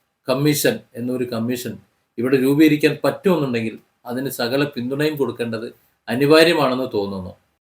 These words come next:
പുരുഷാവകാശ കമ്മീഷന്റെ ഒരു ആശയം സത്യത്തിൽ കഴിഞ്ഞ കുറച്ച് നാളായി രാഹുൽ ഈശ്വറിലൂടെയാണ് ഇവിടെ സംസാരിച്ച് കേൾക്കുന്നത്.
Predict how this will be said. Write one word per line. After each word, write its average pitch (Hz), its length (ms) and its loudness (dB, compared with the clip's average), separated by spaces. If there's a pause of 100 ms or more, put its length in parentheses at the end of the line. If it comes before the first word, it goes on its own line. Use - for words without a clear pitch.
(220)
പുരുഷാവകാശ 170 560 6
കമ്മീഷന്റെ 170 500 2
ഒരു 160 160 4
ആശയം 143 420 2
സത്യത്തിൽ 143 480 -2
കഴിഞ്ഞ 135 240 -2
കുറച്ച് 135 300 -6
നാളായി 131 480 -2 (100)
രാഹുൽ 123 280 -4
ഈശ്വറിലൂടെയാണ് 135 840 -2 (100)
ഇവിടെ 123 240 -4
സംസാരിച്ച് 117 540 -8
കേൾക്കുന്നത്. 104 540 -10